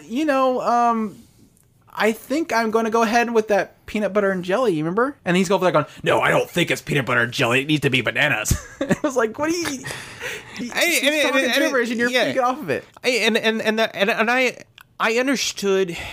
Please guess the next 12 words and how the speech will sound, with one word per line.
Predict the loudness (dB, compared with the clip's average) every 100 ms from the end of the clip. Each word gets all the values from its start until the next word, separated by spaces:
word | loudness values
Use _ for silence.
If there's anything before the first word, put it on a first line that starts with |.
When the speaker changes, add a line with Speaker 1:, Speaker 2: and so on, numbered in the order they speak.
| -16 -4
Speaker 2:
I, | 0 0
I | 2 0
loved | 2 2 2 0 -4
Yui's, | -10 -4 0 2 2 2 0 -2 -10 _ _ _ _ _ _ _
the | -4 -2
way | 0 2 2
she | 0 0 -2
did | -2 0 0
it. | 0
It | 0
was | 2 0
so | 0 0 0 2 0